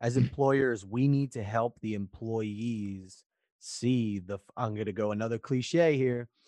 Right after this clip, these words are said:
Speaker 1: the em-, forest through the trees. Did I say that right? Did I even say that one right?
Speaker 2: Yeah, yeah, you said it right.
Speaker 1: Okay, good, 'cause that's embarrassing if I didn't say it right.
Speaker 2: <laughs>
Speaker 1: So, the forest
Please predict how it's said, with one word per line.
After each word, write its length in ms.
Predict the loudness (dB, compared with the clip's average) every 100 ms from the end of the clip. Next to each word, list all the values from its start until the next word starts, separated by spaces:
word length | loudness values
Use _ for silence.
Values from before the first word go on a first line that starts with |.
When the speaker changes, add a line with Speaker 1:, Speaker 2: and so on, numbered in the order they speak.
| _ _ _ _ _ 0
Speaker 1:
the 260 | 4 6 4
em-, 120 | 0 _ 0
forest 800 | 6 8 6 2 -6 -14 _ _ _ _ _ _ _ _ _ 2
through 220 | 4 4
the 100 | 2
trees. 680 | 0 0 0 -4 -14 -20 _ _ _ 4
Did 100 | 6
I 80 |
say 260 | 6 4 4
that 180 | 4 2
right? 280 | 0 -2 -6 -6
Did 100 | 0
I 80 | 0
even 200 | 2 0
say 240 | 0 0
that 160 | 2 2
one 140 | 0
right? 220 | -2 -8 -14 _ _ 6
Speaker 2:
Yeah, 100 | 8
yeah, 80 | 8
you 120 | 6
said 140 | 4
it 40 | 2
right. 180 | -2 _ _ _ _ _ _ -2
Speaker 1:
Okay, 220 | 0 0
good, 240 | -2 -4 -6 _ _ -2
'cause 80 | 2
that's 160 | 4
embarrassing 440 | 4 4 4 0 -20 _ _ _ 0
if 100 | 2
I 80 |
didn't 200 | 6 6
say 120 | 10 8
it 100 | 8
right. 100 | -10 -6 2
Speaker 2:
<laughs> 500 | 4 4 -2 -4 0 4
Speaker 1:
So, 380 | 6 6 4 -6 _ _ -4
the 100 | -4 _
forest 540 | 4 6 6 2 -6